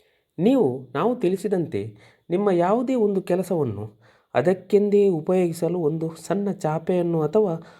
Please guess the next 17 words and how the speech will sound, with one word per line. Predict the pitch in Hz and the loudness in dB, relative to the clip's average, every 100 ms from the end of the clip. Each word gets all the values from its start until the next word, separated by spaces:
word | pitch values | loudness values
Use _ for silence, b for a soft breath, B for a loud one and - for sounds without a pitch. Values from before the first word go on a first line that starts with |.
| B 151 | B -4
ಒಂದು | 156 143 | 0 0
ಮರದ | 139 165 180 180 170 b b b 120 | 0 2 0 -2 -6 b b b -6
ಮಣೆ | 131 151 170 170 170 - | 0 0 2 -2 -4 -6
ಆಸನವನ್ನು | 151 151 156 147 151 175 | -4 -2 -2 0 0 0
ಉಪಯೋಗಿಸಿ | 139 135 165 143 143 - 202 - _ _ 123 | 0 2 2 2 -6 -6 -8 -8 _ _ -4
ಅದರಲ್ಲಿ | 131 170 165 156 | 0 2 0 -2
ಕುಳಿತುಕೊಂಡು | 160 - 220 254 247 - 135 104 104 - _ _ _ 107 110 | -6 -2 0 2 0 0 0 0 -8 -16 _ _ _ -12 -2
ದೇವರನ್ನೇ | 135 165 175 170 170 165 165 170 | 0 2 2 2 0 0 0 -2
ದಿಟ್ಟಿಸಿ | 143 139 - 165 160 | -4 -8 -6 -6 -4
ನೋಡುತ್ತಾ | 135 139 143 165 - 139 - B B B - | 0 2 2 0 -2 -2 -2 B B B -12
ಮನದೊಳಗೆ | 113 123 156 160 160 165 165 143 B B 107 | -4 -2 0 2 2 2 2 0 B B -6
ಮುಗುಳ್ನಗುತ್ತಾ | 147 139 175 165 147 151 151 220 147 - b b b | -4 0 2 2 2 -2 -6 -4 -4 -8 b b b
ನಿಮ್ಮ | 127 151 147 | -4 -2 0
ಯಾವುದೇ | 131 123 151 214 208 | 0 0 0 2 2
ಒಂದು | 170 147 139 | 2 -2 -6
ಕೆಲಸವನ್ನು | - 139 143 160 180 196 151 b b b 123 | -4 -2 -2 -6 -6 -6 -8 b b b -6
ಭಕ್ತಿಯಿಂದ | 151 151 - _ - 233 233 226 | -4 -4 -10 _ 0 2 4 2